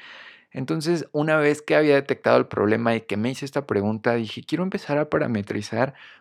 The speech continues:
un poquito más cómo duermo. Quiero empezar a ver qué tan, qué tan bueno es mi sueño, qué tan buena es la calidad del sueño que estoy teniendo".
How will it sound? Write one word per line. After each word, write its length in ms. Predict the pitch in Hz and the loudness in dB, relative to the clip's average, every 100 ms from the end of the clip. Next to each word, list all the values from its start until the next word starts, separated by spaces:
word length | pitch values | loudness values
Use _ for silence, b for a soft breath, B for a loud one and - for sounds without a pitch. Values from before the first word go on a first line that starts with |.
| - | -10
un 120 | 156 | -6
poquito 300 | 165 151 170 | -6 -4 -2
más 240 | 160 151 | -2 -4
cómo 260 | - 156 143 | -6 -4 0
duermo. 360 | 120 120 104 101 | 0 0 -4 -6
Quiero 180 | 131 | -6
empezar 480 | 143 143 135 135 - | -6 -8 -8 -6 -4
a 120 | - 123 | 0 2
ver 240 | 131 127 B B B - | 2 -2 B B B -8
qué 120 | - | -8
tan, 840 | - 143 139 123 110 107 101 104 - | -6 -6 -4 -4 -2 -2 -2 -6 -10
qué 80 | 123 | -8
tan 260 | - 151 143 | -6 -6 -2
bueno 320 | 135 139 131 | 0 0 -4
es 100 | 110 | -6
mi 120 | 120 | -8
sueño, 480 | - 117 117 113 113 | -6 -4 -2 -4 -4
qué 100 | 117 | -8
tan 600 | - - 123 120 110 104 | -10 -4 -2 -2 -4 -2
buena 240 | 107 120 123 | -2 -2 -4
es 100 | 120 | -8
la 140 | 110 | -6
calidad 400 | 117 101 104 110 | -4 -4 -4 -6
del 140 | 110 | -8
sueño 300 | - 107 113 | -8 -6 -6
que 80 | 110 | -8
estoy 220 | 104 104 | -12 -10
teniendo". 540 | 104 107 107 107 127 | -6 -2 -2 0 -2